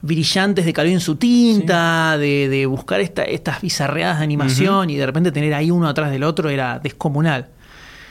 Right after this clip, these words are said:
Speaker 1: Y así llegó el fin de un día, un día agitado, un día de muchas emociones,
Speaker 2: Sí, sí, sí.
Speaker 1: donde entramos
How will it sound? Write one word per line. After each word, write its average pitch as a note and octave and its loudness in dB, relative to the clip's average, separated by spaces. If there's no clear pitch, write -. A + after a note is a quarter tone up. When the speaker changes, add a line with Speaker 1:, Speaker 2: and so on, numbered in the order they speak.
Speaker 1:
Y G3+ 0
así A#3+ 2
llegó G3+ 2
el D#3+ 0
fin C#3 0
de C#3 -2
un C#3+ 0
día, C3 0
un D3 0
día D3+ 0
agitado, C#3 -2
un D3 -2
día B2+ -2
de E3+ -2
muchas A#3+ 0
emociones, E3 0
Speaker 2:
Sí, G2+ -4
sí, F#2 -10
sí. - -14
Speaker 1:
donde D#3 0
entramos C4 0